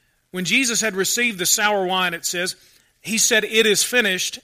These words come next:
and then bowing his head, he gave up his spirit. And I, I want to spend just a couple of minutes explaining to you that this wasn't just some other man dying. This was the sacrifice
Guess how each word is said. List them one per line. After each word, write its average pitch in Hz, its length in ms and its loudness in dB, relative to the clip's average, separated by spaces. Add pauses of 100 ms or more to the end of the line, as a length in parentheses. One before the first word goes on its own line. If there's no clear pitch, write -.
and 202 120 -4
then 208 140 0
bowing 247 360 4
his 254 160 -2
head, 170 440 -6 (680)
he 147 120 -18
gave 175 260 -2
up 175 120 -6
his 151 120 -6
spirit. 139 360 -8
And 131 80 -10
I, 180 200 -2
I 202 40 2
want 226 320 0
to - 60 -6
spend 202 300 -2
just 226 300 2
a - 40 -6
couple 220 320 -2
of 180 60 -6
minutes 180 300 -4
explaining 190 560 -4
to 170 120 -4
you 160 60 -4
that 165 140 -12
this 220 200 2
wasn't 226 300 0
just 208 260 2
some 226 160 0
other 196 160 -2
man 175 380 2
dying. 151 340 -2
This 220 220 0
was 220 180 0
the 165 120 -8
sacrifice 214 1000 0